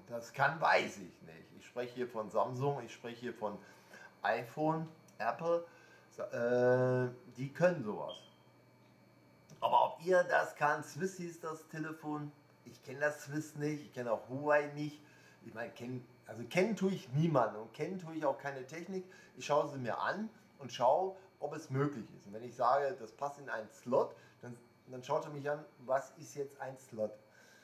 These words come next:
Also noch einmal, fünfundneunzig Prozent haben überhaupt keinen Plan vom World Wide Web, vom Internet, von der, was weiß ich, fünfundneunzig Prozent, also hört auf,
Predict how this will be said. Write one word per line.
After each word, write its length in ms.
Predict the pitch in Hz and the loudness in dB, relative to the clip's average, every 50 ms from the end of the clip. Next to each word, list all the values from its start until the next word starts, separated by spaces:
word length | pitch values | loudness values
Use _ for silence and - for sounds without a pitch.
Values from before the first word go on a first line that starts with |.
| - - _ _ _ _ _ | -20 -20 _ _ _ _ _
Also 180 | - 151 143 151 | -2 -2 2 4
noch 180 | 180 214 220 - | 4 4 4 2
einmal, 340 | - 151 139 131 123 - - - | 0 0 0 0 0 -2 -4 -2
fünfundneunzig 800 | - 311 294 294 294 285 269 254 247 240 233 - 226 208 - - | 0 0 2 4 4 4 4 4 4 2 2 0 -2 -6 -6 -4
Prozent 500 | - 196 196 - - 208 220 220 180 165 | 0 0 0 2 2 0 0 0 2 2
haben 220 | 180 185 190 185 | 2 2 2 4
überhaupt 420 | 170 160 151 147 190 202 - - | 4 4 4 6 4 4 2 0
keinen 260 | - 160 151 147 131 - | -2 0 0 0 -2 -4
Plan 480 | - - 175 180 185 190 180 175 156 139 - - | 0 2 4 4 4 4 4 2 0 -2 -2 2
vom 320 | 147 156 165 156 143 131 | 4 4 4 4 2 2
World 360 | 135 175 180 180 180 170 123 | 4 4 4 4 4 2 2
Wide 300 | 131 151 151 147 - - | 2 2 2 2 0 -2
Web, 260 | - 160 165 165 - - | -2 -2 -2 -4 -6 -4
vom 200 | 143 147 151 151 - | -4 -4 -4 -4 -8
Internet, 580 | 160 170 170 160 165 151 147 147 147 147 139 - | -10 -10 -6 -2 0 0 0 0 0 -2 -2 0
von 160 | 156 160 151 | -2 -2 0
der, 260 | 151 147 143 135 - - - - - _ _ _ _ _ | 2 2 2 2 2 0 -4 -16 -20 _ _ _ _ _
was 100 | - - - - | -20 -20 -12 -8
weiß 140 | - 131 139 | -6 -6 -6
ich, 140 | 143 131 - - | -6 -12 -12 -8
fünfundneunzig 920 | - 240 269 254 240 233 214 208 196 185 185 196 196 190 - 185 165 - - | -4 -2 -2 2 4 4 4 4 6 6 6 4 4 2 -2 -8 -14 -14 -12
Prozent, 680 | - 147 151 151 - - - 170 160 156 131 - - - | -6 -4 -4 -4 -4 -4 -4 -2 0 0 -2 -4 -6 -6
also 220 | 143 139 147 147 | -6 -4 0 0
hört 240 | 135 139 151 156 - | 2 4 4 2 2
auf, 300 | - 113 123 120 113 113 | 2 2 2 2 0 -4